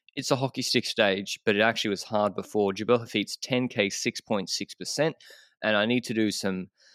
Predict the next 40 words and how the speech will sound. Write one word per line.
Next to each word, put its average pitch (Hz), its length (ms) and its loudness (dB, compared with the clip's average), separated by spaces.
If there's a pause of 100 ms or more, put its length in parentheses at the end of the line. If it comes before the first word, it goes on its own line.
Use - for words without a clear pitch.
(420)
some 95 280 -2
maths, 123 400 0
but 110 340 2 (920)
in 131 580 2 (260)
Women's 143 340 2
World 117 220 2
Tour, 185 400 2 (1000)
when 123 180 0
you 120 220 -2 (440)
see 135 640 2
sort 110 220 0
of 101 60 -4
ten 120 220 0
K, 110 220 2
six - 260 -4
point 104 240 -6
six - 220 -8
percent, 139 500 2 (320)
you 120 100 2
need 113 220 0
to 117 120 -2
th-, - 160 -20 (300)
think 135 220 0
of 113 140 2
that 101 260 2
stage 131 560 0
as 107 140 -4
maybe 104 640 2 (180)
equivalent 107 480 -2
to 110 80 -6
being 101 580 -2 (380)
seven 113 380 0
point - 200 -4
six - 260 -4
percent 95 420 -4
or 104 80 2
an 98 100 -2
eight 104 240 0
percent - 360 -4
climb, 90 460 -2